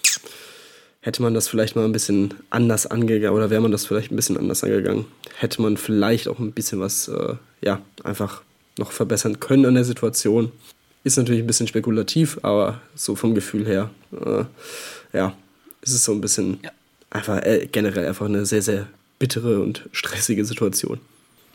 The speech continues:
Speaker 2: Auf jeden Fall, und ich meine, du hättest ja auch schon dann, äh, wenn du dann dort gewesen wärst, hättest du die Testspiele dann auch schon in den Hallen machen können. Das heißt, du hättest schon so einen, quasi einen ersten Testlauf auch gehabt, im Endeffekt, ob alles läuft und so weiter.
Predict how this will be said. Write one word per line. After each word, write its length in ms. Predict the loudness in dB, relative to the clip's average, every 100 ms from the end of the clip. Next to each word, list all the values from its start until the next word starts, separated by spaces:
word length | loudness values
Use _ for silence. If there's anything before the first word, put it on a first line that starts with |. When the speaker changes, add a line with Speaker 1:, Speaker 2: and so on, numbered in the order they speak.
| -20 -20 -20
Speaker 2:
Auf 160 | -14
jeden 240 | -10 -8 0
Fall, 220 | 0 0
und 60 |
ich 100 | -6
meine, 160 | -12 -10
du 60 | -10
hättest 180 | -10
ja 80 | -10
auch 80 | -10
schon 200 | -12 -10
dann, 480 | -8 -8 -10 -14 -14
äh, 220 | -10 -8 -8
wenn 140 | -12
du 40 | -12
dann 160 | -10
dort 220 | -6 -6
gewesen 400 | -6 -10 -10 -8
wärst, 180 | -8 -8
hättest 160 | -10 -14
du 40 |
die 40 | -12
Testspiele 360 | -12 -12 -12
dann 160 | -10 -12
auch 80 | -14
schon 120 | -14
in 120 | -10
den 80 | -2
Hallen 240 | -2 -2
machen 240 | -6 -8 -14
können. 180 | -12
Das 140 | -10 -8
heißt, 180 | -8 -8
du 60 |
hättest 140 | -12 -14
schon 100 | -16
so 60 |
einen, 60 | -10
quasi 240 | -8 -8
einen 60 | -8
ersten 380 | -8 -8 -6 -2
Testlauf 340 | -2 0 -2
auch 180 | -4 -6
gehabt, 300 | -2 -2 -4
im 80 | -10
Endeffekt, 380 | -10 -10 -10
ob 100 | -8
alles 240 | -8 -8 -2
läuft 260 | -2 -2
und 120 | -8 -14
so 140 | -8
weiter. 340 | -6 -4 -4